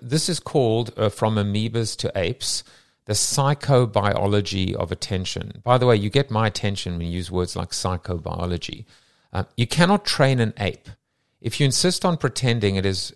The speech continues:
it is really a calculator. Okay, let me read that again. You cannot train an ape if you insist on pretending it really is,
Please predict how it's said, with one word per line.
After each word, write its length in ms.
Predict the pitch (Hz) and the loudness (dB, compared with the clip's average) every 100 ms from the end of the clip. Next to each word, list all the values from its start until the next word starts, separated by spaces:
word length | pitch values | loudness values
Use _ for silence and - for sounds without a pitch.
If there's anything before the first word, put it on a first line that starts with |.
| - | -4
it 160 | 110 | 2
is 200 | 101 90 | 2 0
really 320 | 90 92 90 92 | 2 4 4 0
a 60 | |
calculator. 580 | - 151 147 95 73 67 | 2 2 2 -2 -2 -4
Okay, 240 | 101 107 | -2 0
let 100 | 98 | 2
me 80 | 110 | 0
read 180 | 110 110 | 0 0
that 100 | 101 | 0
again. 180 | 90 82 | -2 -4
You 80 | 80 | -4
cannot 340 | - 139 180 | -2 0 0
train 260 | - 123 110 | 2 2 2
an 160 | 101 | 2
ape 300 | 98 78 - - _ _ - | 2 2 -2 -14 _ _ -8
if 200 | 104 - | -6 0
you 80 | |
insist 400 | 107 107 139 - | 0 2 -2 0
on 80 | 123 | -4
pretending 540 | 107 98 - 117 98 92 | -2 -4 -2 0 0 -2
it 100 | 87 | 2
really 300 | 92 87 98 | 2 2 0
is, 280 | 90 85 | -4 -6